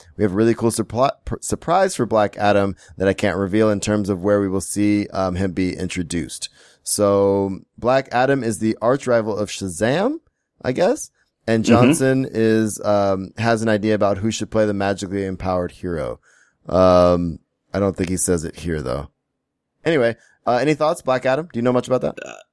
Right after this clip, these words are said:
Speaker 2: I, I don't know a whole lot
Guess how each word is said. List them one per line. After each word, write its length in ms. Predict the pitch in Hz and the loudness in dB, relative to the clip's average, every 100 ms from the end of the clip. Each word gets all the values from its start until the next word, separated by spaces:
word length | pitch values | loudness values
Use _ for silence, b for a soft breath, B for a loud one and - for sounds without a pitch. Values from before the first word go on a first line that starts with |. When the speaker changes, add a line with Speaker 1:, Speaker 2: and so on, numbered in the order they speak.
| _ _ - | _ _ -2
Speaker 2:
I, 300 | 123 123 113 110 | 0 0 -2 -2
I 40 | 107 | 0
don't 320 | 117 135 123 | 0 -2 0
know 240 | 113 110 | 2 2
a 60 | 107 | 0
whole 420 | - 117 127 131 | -2 -2 2 2
lot 320 | 113 110 117 | 0 -2 -4